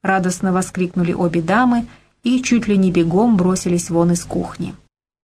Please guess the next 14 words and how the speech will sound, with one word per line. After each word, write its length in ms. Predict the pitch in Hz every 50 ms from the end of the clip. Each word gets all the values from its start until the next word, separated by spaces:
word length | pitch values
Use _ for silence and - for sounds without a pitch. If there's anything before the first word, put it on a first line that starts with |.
| _ _ _ _ _ _ _ _ _ -
Больше 400 | 190 240 294 285 - - 262 254
всего 480 | 254 - - 247 240 226 254 277 285
им 260 | - - 220 233 226
хотелось 480 | 214 - 233 214 214 - 226 220 214 208
теперь 300 | - - 208 - 208 208
оказаться 520 | 202 - 202 196 190 202 202 196 - 202
подальше 720 | 180 185 185 185 180 175 202 220 220 208 180 - - -
от 320 | - - - 185 185 180 -
так 260 | - 220 208 196 -
пугающего 760 | - - 190 190 180 202 220 226 220 202 190 - - 208 190 196
их 320 | 202 - 196 190 185 -
разделанного 880 | - 185 185 180 160 170 170 175 196 214 208 208 196 190 190 190 185 190
сырого 460 | 185 190 - 180 175 170 170 170 180
мяса. 640 | 180 180 175 175 170 165 170 - - - 175 170 196